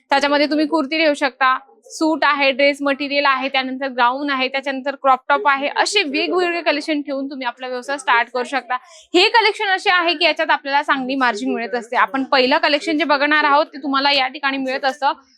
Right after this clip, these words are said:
सेव्हन्टी नाईनच्या स्टार्टिंग प्राइस मध्ये. असे सुंदर तुम्हाला स्ट्रेट ए लाईन कुर्ती तुम्हाला इथे मिळून जाणार आहे. या ठिकाणी आल्यानंतर तुम्हाला एकापेक्षा एक कलेक्शन मिळतात, तर जे तुम्ही चांगला, चांगली मार्जिन लावून कस्टमरला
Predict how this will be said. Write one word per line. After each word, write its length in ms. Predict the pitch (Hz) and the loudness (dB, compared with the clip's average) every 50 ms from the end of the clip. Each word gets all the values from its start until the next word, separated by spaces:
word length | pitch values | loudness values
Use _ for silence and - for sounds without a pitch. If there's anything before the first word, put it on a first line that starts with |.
| _ - | _ -8
सेव्हन्टी 440 | - - 370 339 359 392 392 427 427 | -2 0 0 2 2 0 2 2 2
नाईनच्या 360 | 403 370 381 392 370 415 403 | 2 2 0 2 2 2 2
स्टार्टिंग 400 | - - 359 330 302 349 392 392 | 2 2 2 2 2 0 -2 0
प्राइस 200 | 403 359 330 320 | 2 0 2 0
मध्ये. 240 | 294 294 294 311 277 | 0 -2 0 0 0
असे 180 | 285 294 330 | 0 -2 -6
सुंदर 420 | - - 311 285 302 311 294 254 277 285 285 | -8 -8 -8 -8 -6 -2 -2 -2 -4 -4 -8
तुम्हाला 360 | 302 262 254 247 254 269 311 320 _ _ _ _ - | -6 -4 -2 0 0 0 -2 -2 _ _ _ _ -20
स्ट्रेट 460 | - - - 320 320 349 370 285 - - - - | -8 0 2 4 4 4 4 2 -2 -6 -4 0
ए 220 | 269 294 330 349 | 2 2 4 4
लाईन 200 | 339 294 294 294 | 4 4 4 2
कुर्ती 320 | 285 - 294 254 240 269 294 | 0 0 -2 -4 -2 -4 -4
तुम्हाला 280 | 269 285 247 226 240 | -2 0 0 0 0
इथे 220 | 254 247 226 262 277 | 0 -2 -2 -2 0
मिळून 340 | 285 254 240 240 247 247 254 | 0 0 0 0 0 0 0
जाणार 240 | 247 240 247 240 | -2 -2 -2 -2
आहे. 320 | 247 233 226 233 254 233 220 | -4 -4 -4 -6 -12 -10 -4
या 120 | 247 262 302 | -4 -4 -2
ठिकाणी 320 | 302 349 - 330 330 349 | -4 -4 -4 -2 -2 0
आल्यानंतर 540 | 339 311 294 294 320 311 302 269 262 285 294 | 0 -2 -2 -2 -4 -6 -6 -6 -6 -8 -10
तुम्हाला 340 | 285 294 262 247 247 269 285 | -8 -8 -8 -6 -6 -6 -4
एकापेक्षा 640 | 262 269 - 277 269 269 294 277 - - 302 277 | -6 -6 -4 -4 -4 -4 -6 -12 -12 -10 -8 -6
एक 240 | 135 165 262 277 277 - | -6 -4 -6 -6 -6 -6
कलेक्शन 340 | 302 262 247 247 247 - 262 | -6 -4 -4 -4 -6 -8 -10
मिळतात, 400 | 240 226 226 233 - 240 254 285 - | -10 -8 -8 -4 -2 -2 -2 -2 -2
तर 60 | 330 320 | -6 -6
जे 180 | 240 - 359 | -4 -6 -6
तुम्ही 260 | 359 - 330 349 381 | -6 -6 -8 -8 -6
चांगला, 300 | 392 403 339 311 311 320 | -4 -2 -2 -2 0 -2
चांगली 320 | 349 - 381 320 294 294 330 | 0 0 0 -2 -2 -2 -4
मार्जिन 440 | 311 302 269 247 233 226 269 262 254 | -2 -2 -2 -2 -4 -8 -12 -10 -8
लावून 220 | 240 240 277 311 - _ _ - _ _ _ - | -8 -8 -8 -10 -12 _ _ -20 _ _ _ 0
कस्टमरला 760 | 359 359 359 - 403 359 339 302 285 269 254 254 254 262 320 | 0 0 2 0 -2 0 0 0 0 -2 -2 0 0 0 0